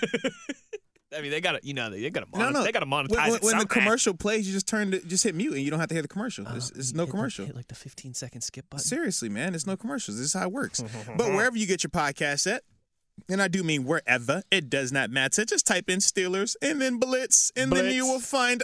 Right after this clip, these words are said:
Speaker 2: us, my darling. And when you find us, you rate us. And when you rate us, you say one star or you say five star. But it is that simple. And when you do that,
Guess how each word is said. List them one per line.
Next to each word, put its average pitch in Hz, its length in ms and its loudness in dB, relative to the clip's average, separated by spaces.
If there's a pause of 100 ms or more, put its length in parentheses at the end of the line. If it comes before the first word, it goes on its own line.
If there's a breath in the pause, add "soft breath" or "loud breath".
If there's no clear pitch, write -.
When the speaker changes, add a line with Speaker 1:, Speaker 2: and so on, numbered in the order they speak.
Speaker 2:
us, 240 440 6
my 226 260 2
darling. 220 460 2 (580 loud breath)
And 226 120 6
when 220 120 2
you 208 80 2
find 220 320 2
us, - 280 -4 (600)
you 165 160 0
rate 180 180 2
us. - 340 -6 (360)
And 175 100 2
when 180 80 0
you 180 120 0
rate 175 200 2
us, 233 280 -4 (640)
you 151 160 -2
say 151 200 4
one 120 280 0
star 190 320 0 (360)
or 208 100 2
you 208 180 0
say 220 200 2
five 233 360 -2
star. - 320 -4 (460)
But 202 120 4
it 196 100 0
is 156 140 0
that 180 220 2
simple. 214 400 2 (200 loud breath)
And 185 120 2
when 190 160 0
you 202 140 0
do 202 260 0
that, 240 280 0